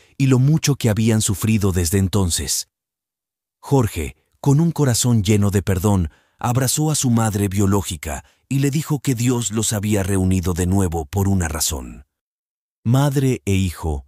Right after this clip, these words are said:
vivieron el resto de sus días juntos, demostrando que el perdón puede sanar incluso las heridas más profundas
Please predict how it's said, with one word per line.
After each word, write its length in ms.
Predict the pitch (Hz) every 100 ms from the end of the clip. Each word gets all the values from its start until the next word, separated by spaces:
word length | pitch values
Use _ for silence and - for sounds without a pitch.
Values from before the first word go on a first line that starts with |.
| -
vivieron 540 | 110 107 135 151 151
el 120 | 131 104
resto 440 | 107 110 - 110
de 100 | 101
sus 240 | - 85
días 380 | 78 98 90 85
juntos, 640 | - 95 76 76 69 - _ _ _
demostrando 680 | 120 127 123 - 156 160 147
que 140 | - 120
el 100 | 101
perdón 520 | 104 92 95 80 69 _ -
puede 240 | 139 151
sanar 380 | 160 147 135 127
incluso 460 | 120 - 113 - 104
las 200 | 95 -
heridas 440 | 95 104 101 92
más 220 | 101 110
profundas 760 | - 107 - 120 90 73 -